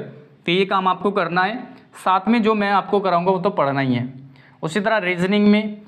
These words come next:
भाई ये टॉपिक तो आपको पढ़ना ही है, बाकी जो आपने मॉक टेस्ट पढ़-, अ, लगाया है, एनालिसिस किया है,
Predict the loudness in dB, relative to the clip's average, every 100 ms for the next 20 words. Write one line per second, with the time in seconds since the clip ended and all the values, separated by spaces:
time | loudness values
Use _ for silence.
0 | -6 -4 0 0 2 0 0 0 0 2
1 | 0 0 0 0 2 2 -2 -6 -12 -20
2 | -6 -4 -2 0 2 4 2 2 0 2
3 | 0 0 -2 -2 -2 0 2 4 4 4
4 | 0 0 0 0 0 -2 0 0 0 0
5 | 0 -4 0 2 2 0 -6 -10